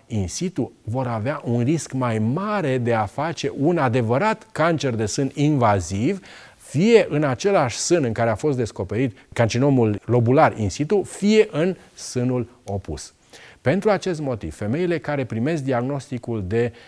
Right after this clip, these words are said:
carcinom lobular in situ trebuie să fie sigure că își fac mamografiile în mod regulat, așa cum au fost programate de către medicul lor,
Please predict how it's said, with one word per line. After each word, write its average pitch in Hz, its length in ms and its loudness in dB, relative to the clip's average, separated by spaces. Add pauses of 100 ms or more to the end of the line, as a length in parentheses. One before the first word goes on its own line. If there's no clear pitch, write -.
(120)
carcinom 107 600 -2 (140)
lobular 104 680 0
in 107 240 -2
situ - 440 -6 (420)
trebuie 160 320 2
să 127 220 -4
fie 147 360 0
sigure 120 760 -2
că 127 360 0 (120)
își 107 340 -4
fac - 340 -4
mamografiile 107 920 -2
în 107 140 -2
mod 113 200 -2
regulat, 131 560 0
așa 107 240 -6
cum 104 300 -6
au 95 80 -4
fost 110 340 -6 (120)
programate 127 840 0
de 98 160 -6
către 92 300 -8
medicul 104 420 -4
lor, 131 240 -2